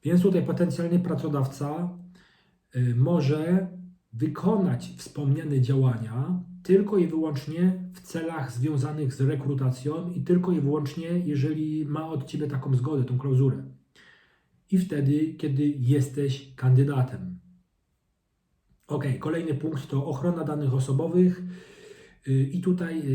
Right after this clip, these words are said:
y, kwestia zdjęcia, więc takie zdjęcie, no, możesz dorzucić, możesz zawrzeć w twoim C V i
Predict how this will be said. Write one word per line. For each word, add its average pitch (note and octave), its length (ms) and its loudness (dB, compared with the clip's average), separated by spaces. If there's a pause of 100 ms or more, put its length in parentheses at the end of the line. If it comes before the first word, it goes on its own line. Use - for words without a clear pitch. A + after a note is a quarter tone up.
(140)
y, B2+ 60 4
kwestia C3 440 -2
zdjęcia, D#3 800 0 (420)
więc C3+ 260 -2
takie D#3 320 -4
zdjęcie, D#3 840 -2
no, D3+ 340 -4 (260)
możesz D3+ 680 4
dorzucić, C3+ 680 0
możesz C3 280 2
zawrzeć B2+ 500 -2
w - 40 -18
twoim B2 300 0
C B2 200 -4
V A#2 60 2 (760)
i G3+ 340 4